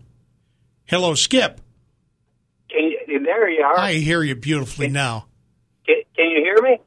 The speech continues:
Speaker 1: We jiggled the handle on the phone, and now it works perfectly. What's your question?
Speaker 2: Um, so I can barely hear you, but I'm gonna work on it anyway.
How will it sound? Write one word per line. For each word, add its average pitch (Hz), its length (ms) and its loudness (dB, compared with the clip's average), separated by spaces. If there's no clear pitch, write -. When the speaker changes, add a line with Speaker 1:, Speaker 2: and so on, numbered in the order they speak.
Speaker 1:
We 214 180 2
jiggled 247 480 0
the 214 140 2
handle 190 460 2
on 175 140 2
the 170 100 2
phone, 185 500 -2
and 170 380 -2
now 208 240 0
it 175 80 -6
works 156 320 -6
perfectly. 160 600 -6
What's 190 260 -4
your 254 100 -4
question? 254 480 -8
Speaker 2:
Um, 143 300 2
so 156 120 2
I 202 100 2
can 175 220 0
barely 185 320 2
hear - 240 0
you, 170 240 0
but 160 120 2
I'm 180 140 2
gonna 160 180 4
work 170 240 2
on 160 140 2
it 151 180 4
anyway. 113 460 4